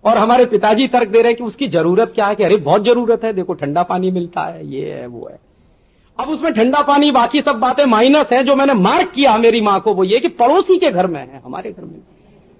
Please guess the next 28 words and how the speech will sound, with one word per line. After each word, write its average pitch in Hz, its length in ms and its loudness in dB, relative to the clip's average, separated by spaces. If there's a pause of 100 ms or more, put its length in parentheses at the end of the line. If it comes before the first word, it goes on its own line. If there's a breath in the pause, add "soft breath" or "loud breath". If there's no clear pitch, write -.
(600)
और 269 100 -2
आप 226 200 -6
तो 349 60 2
इतने 208 300 2
बड़े 311 200 2
ऑफिसर 277 460 0
हैं, 277 120 0
वो 240 120 2
तो 240 100 0
आपके 247 300 0
ऑफिस 254 320 0
में 269 100 0
क्लर्क 262 340 -2
जैसा 233 280 0
है, 226 120 0
और 240 100 0
आप 208 280 -2
नहीं 277 140 0
लेंगे 262 280 0
तो 240 100 -4
फिर 240 140 -6
क्या 233 160 -2
हो 233 180 0
जाएगा 226 280 -2
और 220 100 -8
कैसे 208 280 -6
हो 185 100 -4
जाएगा? 175 380 -8